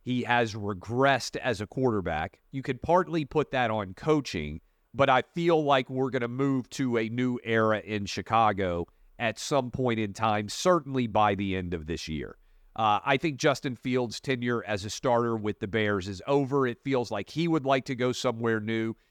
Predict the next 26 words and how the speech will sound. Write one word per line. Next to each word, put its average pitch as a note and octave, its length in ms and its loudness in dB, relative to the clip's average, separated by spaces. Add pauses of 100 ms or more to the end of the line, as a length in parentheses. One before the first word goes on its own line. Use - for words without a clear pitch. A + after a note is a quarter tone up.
(140)
It B2 160 -4
feels C#3 260 0
like A2+ 180 0
the A#2 80 -4
Bears B2 380 0
recognize A2 720 -2
they D3 240 2
need D3 200 -2
to A2+ 60 -2
go G2 200 2
somewhere F#2+ 420 -2
new. F#2+ 300 -2 (300)
And D#3 120 -2
if D#3 80 0
I'm A3 140 4
Chicago A#2 540 -2
at - 100 -16
this D#2+ 100 -14
point, B1 300 -16 (1500)
do F#3+ 160 4
I A#3 140 10
just C#4+ 200 -2
look G3 280 0
around D#3 440 0
and D3 140 -4
say, C#3 400 0